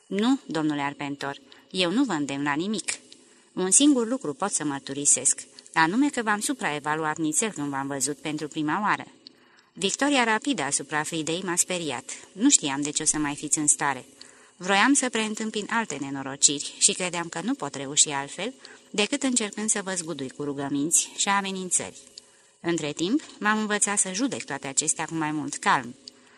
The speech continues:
N-aveți decât să faceți ce vreți. Faptele dumneavoastră vor lăsa poate urme adânci de pași în zăpadă, dar atât.” „Contradicția nu mi se pare cu totul clarificată,” zise K, dar mă mulțumesc cu atâta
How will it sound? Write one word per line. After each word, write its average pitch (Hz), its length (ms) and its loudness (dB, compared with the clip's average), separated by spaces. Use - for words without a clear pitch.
N-aveți 269 380 6
decât 247 240 -2
să 226 120 2
faceți 196 420 2
ce 175 180 2
vreți. - 380 0
Faptele 160 440 2
dumneavoastră 147 640 0
vor 208 180 -2
lăsa 202 260 0
poate 190 300 -2
urme 170 220 -2
adânci 147 480 2
de 151 160 -6
pași 156 260 -2
în 156 80 -4
zăpadă, 147 560 -4
dar 208 240 0
atât.” 202 340 -8
„Contradicția 185 720 2
nu 226 80 2
mi 277 140 8
se - 120 2
pare 143 340 -2
cu 151 60 -12
totul 143 320 -8
clarificată,” 143 720 -4
zise 139 380 2
K, 135 220 0
dar 175 220 6
mă 175 120 2
mulțumesc 175 500 0
cu - 80 0
atâta 156 480 -2